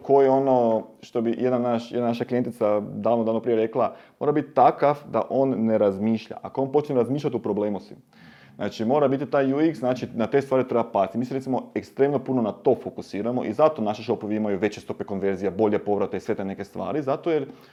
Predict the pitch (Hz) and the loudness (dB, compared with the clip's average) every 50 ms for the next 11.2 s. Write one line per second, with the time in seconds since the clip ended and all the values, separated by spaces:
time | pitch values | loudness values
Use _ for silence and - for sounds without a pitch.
0 | _ - 139 143 131 113 - 117 117 - 123 117 120 151 165 170 170 143 135 - | _ -4 -2 -2 -2 -2 -2 -4 -2 -2 -2 -2 -2 -2 -2 -2 -2 -4 -6 -8
1 | 151 - 143 131 131 123 - 139 131 - 135 131 131 - 127 98 92 - - - | -8 -8 -6 -4 -4 -4 -4 -8 -6 -4 -4 -4 -2 -2 -2 -2 -2 -6 -12 -10
2 | 95 101 113 - - - 127 135 147 151 151 135 127 120 110 117 135 131 120 107 | -6 -6 -6 -6 -4 0 2 2 4 4 2 0 0 0 -2 -2 0 -2 -2 0
3 | 107 110 113 107 110 117 123 120 117 - - 110 117 117 123 113 113 110 107 98 | 2 2 2 4 4 4 2 2 0 0 0 0 0 0 0 -2 -2 -2 -2 -4
4 | - 107 107 107 104 107 104 104 - 110 107 104 101 110 107 101 110 113 107 101 | -2 0 0 0 0 -2 -4 -4 -4 -6 -6 -6 -4 -4 -4 -2 -2 -2 0 0
5 | 113 107 104 - - 92 - 92 - _ - 107 98 - - - - - - - | 0 0 0 0 -2 -4 -6 -6 -10 _ -4 -4 -4 -4 -12 -20 -20 -20 -20 -20
6 | _ - 110 117 117 135 123 120 120 117 123 113 123 131 131 120 107 104 135 185 | _ 2 2 2 4 4 2 2 0 0 -2 -2 0 2 2 2 2 0 0 0
7 | 208 190 143 101 98 95 - - 104 110 117 113 120 117 113 117 117 113 - - | 0 0 -2 -4 -6 -6 -4 -4 -2 -2 -2 -2 -2 0 0 -2 -4 -6 -4 -4
8 | 117 113 117 - 131 - - 98 95 98 104 120 135 123 120 117 120 - 123 123 | -2 -2 -2 -4 -6 -6 -4 -4 -2 0 0 0 0 -2 -2 -4 -4 -4 -4 -2
9 | 127 131 135 135 135 - - 101 - - - - 165 185 190 165 135 - - 160 | 0 0 0 0 0 -4 -10 -10 -12 -14 -12 -6 -4 -4 -2 -4 -4 -2 -2 0
10 | 151 143 143 127 113 110 113 117 110 98 95 92 98 90 90 95 98 - - - | 0 2 2 2 2 2 0 0 0 -2 -4 -6 -6 -6 -6 -8 -8 -8 -8 -8
11 | 165 160 165 | -8 -8 -8